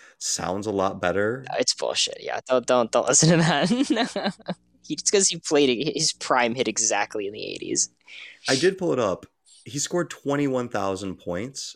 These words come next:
Speaker 1: in the eighties, um, which i-, is a lot. Like, basically, you hit twenty thousand points, you're a Hall of Famer. Um,
Speaker 2: Yeah.
Speaker 1: there's only two guys that are Hall,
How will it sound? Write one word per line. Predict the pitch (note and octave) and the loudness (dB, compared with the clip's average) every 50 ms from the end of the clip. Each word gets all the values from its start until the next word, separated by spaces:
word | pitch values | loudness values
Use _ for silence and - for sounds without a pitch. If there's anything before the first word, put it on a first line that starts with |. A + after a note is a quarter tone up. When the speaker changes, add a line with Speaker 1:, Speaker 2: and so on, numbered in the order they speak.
| _ - | _ -8
Speaker 1:
in | - G#2+ A2+ | -6 -4 -4
the | A2+ G2+ | -2 -2
eighties, | G2 G2 G2+ G#2 A#2 C#3 D#3+ E3 - - - _ _ _ _ - | -2 -2 -2 -2 -4 -8 -10 -10 -12 -16 -16 _ _ _ _ -2
um, | A2+ G2 E2+ E2+ E2+ E2 E2+ | 0 0 0 -2 -4 -4 -4
which | G#2 A2+ A#2+ - - - - _ _ _ - | -4 -4 -4 -4 -10 -12 -16 _ _ _ -10
i-, | - - - - | -10 -8 -2 0
is | - F3 G3 - | 0 0 0 -2
a | A3+ | -4
lot. | D3+ A#2+ G2+ F#2 F#2 A2 E3+ A3+ A#3+ G#2 - - _ _ - | -4 -4 -6 -6 -6 -6 -6 -6 -6 -8 -10 -10 _ _ -2
Like, | - A#2 G#2 - - _ _ _ - A2 | 0 0 0 0 -2 _ _ _ -10 -2
basically, | - D3 D#3+ - - C#3+ | 0 0 0 2 0 0
you | C3 B2+ C#3+ D3 | 0 0 -2 -4
hit | D3 D3+ D#3 D3+ | -2 -2 -4 -4
twenty | - - C#3+ C3+ C3+ C3+ | -4 -4 -4 -2 -2 -2
thousand | B2 C3 B2 A#2 A2+ A#2+ A2+ G2+ | -2 -2 -2 -2 -2 -2 -4 -6
points, | - - G#2+ A2 A#2+ C#3+ D#3 - - - - _ - - - _ _ _ - | -6 -4 -4 -4 -4 -6 -8 -10 -12 -12 -12 _ -20 -20 -20 _ _ _ -6
you're | G2+ A2+ B2+ B2+ | -2 -2 0 0
a | A#2 | -2
Hall | A2 A#2 A2+ G#2+ | -2 -2 -2 -2
of | G2+ - | -2 -2
Famer. | A2 G2+ F2+ E2+ - - - _ _ - - | -2 -2 -4 -6 -10 -16 -20 _ _ -8 -6
Um, | F#2 E2+ E2 E2 F2 | -6 -6 -4 0 0
Speaker 2:
Yeah. | C3+ D3+ - _ _ - | 0 0 -2 _ _ -10
Speaker 1:
there's | F2+ E2+ | -6 -2
only | F#2+ G2 F#2+ F2+ - _ _ _ - | 0 0 0 0 -4 _ _ _ -8
two | - - D3 B2+ | -2 0 2 2
guys | B2+ A#2 A2 A2 G#2 G2 | 2 2 2 2 0 0
that | F#2+ F#2 F2 E2+ - _ _ _ _ _ - | -2 -2 -2 -2 -4 _ _ _ _ _ -4
are | F#2+ F2 F2 | -2 -2 -2
Hall, | - - G#2 G2+ G2 G2 F#2 - _ | -2 0 0 0 0 -2 -6 -8 _